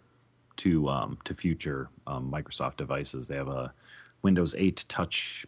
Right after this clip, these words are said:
you know, pad type system coming out soon, and it's, uh, you know, it's, it's pretty assured that that's gonna carry Nook and not Kindle, I'm thinking.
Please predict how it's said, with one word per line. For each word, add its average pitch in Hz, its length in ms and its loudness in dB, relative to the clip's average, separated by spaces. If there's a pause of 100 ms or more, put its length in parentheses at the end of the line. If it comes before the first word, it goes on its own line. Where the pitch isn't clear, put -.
(100)
you 90 140 2
know, 76 140 2
pad 80 500 0
type 82 240 0
system 82 480 0
coming 78 300 0
out 76 240 0
soon, 78 420 2
and 73 160 -2
it's, 76 260 -4
uh, - 280 -4
you 90 120 -2
know, - 140 -4
it's, - 320 -8
it's 73 160 -4
pretty 73 300 -2
assured 73 340 -4
that 69 120 -8
that's 69 200 -6
gonna 69 180 -6
carry 69 360 -4
Nook 69 320 -6
and 73 100 -6
not 65 220 -6
Kindle, 73 340 -2
I'm 76 120 0
thinking. 76 440 -2